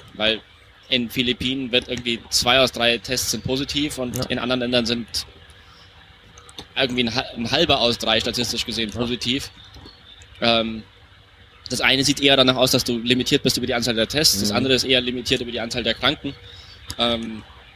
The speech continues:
Speaker 1: dann haben wir die Geschichte mit den Todeszahlen, wo du dann irgendwie feststellst, dass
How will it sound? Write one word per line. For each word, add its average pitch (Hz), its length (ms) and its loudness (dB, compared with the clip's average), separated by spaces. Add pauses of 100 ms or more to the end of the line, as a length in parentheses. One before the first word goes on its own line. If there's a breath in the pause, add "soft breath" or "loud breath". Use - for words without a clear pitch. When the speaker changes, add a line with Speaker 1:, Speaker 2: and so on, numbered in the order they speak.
(140)
Speaker 1:
dann 120 160 0
haben 123 120 -2
wir 123 100 4
die 120 100 -2
Geschichte 123 360 0
mit 113 160 -4
den 110 100 -4
Todeszahlen, 143 720 2 (220)
wo 117 120 -6
du 117 80 -2
dann 113 200 0
irgendwie 113 260 -2
feststellst, 117 520 4
dass 117 300 6